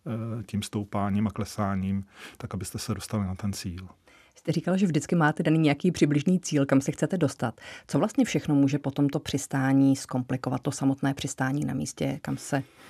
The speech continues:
Speaker 2: chystáte přistát?
Speaker 1: No, jsou to zase ty vlivy toho počasí, což znamená, že můžu vidět před sebou nádhernou louku s klesám a ono mě to odehne do jiného směru. Eh, samozřejmě potom tam jsou nějaké překážky.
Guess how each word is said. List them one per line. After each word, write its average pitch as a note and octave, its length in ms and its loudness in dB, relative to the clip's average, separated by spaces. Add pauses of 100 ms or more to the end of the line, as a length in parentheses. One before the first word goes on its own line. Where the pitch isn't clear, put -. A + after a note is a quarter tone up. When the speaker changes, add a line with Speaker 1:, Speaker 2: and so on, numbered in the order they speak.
(560)
Speaker 2:
chystáte C3 640 -2 (340)
přistát? C3 460 -8 (400)
Speaker 1:
No, C3 220 2
jsou C3+ 300 6
to D3+ 380 10
zase A#2 340 4 (560)
ty D#3+ 100 12
vlivy B2+ 320 10
toho C#3 200 6
počasí, B2 460 0
což A2 200 0
znamená, A#2 520 4
že A#2 200 4
můžu A2+ 400 2
vidět A2+ 260 2
před - 180 -10
sebou A#2+ 200 4
nádhernou A#2 520 4
louku A2+ 240 2
s - 80 -4
klesám A#2+ 680 4
a A#2+ 60 -2
ono A2+ 400 2
mě A#2 200 6
to A#2+ 160 2
odehne A#2 520 4
do A2+ 140 6
jiného A2+ 300 6
směru. A#2 540 4
Eh, - 540 -8 (640)
samozřejmě G#2+ 680 2
potom G#2+ 500 2
tam F#2+ 260 -2
jsou G#2+ 300 2
nějaké G2+ 400 0
překážky. G#2 880 2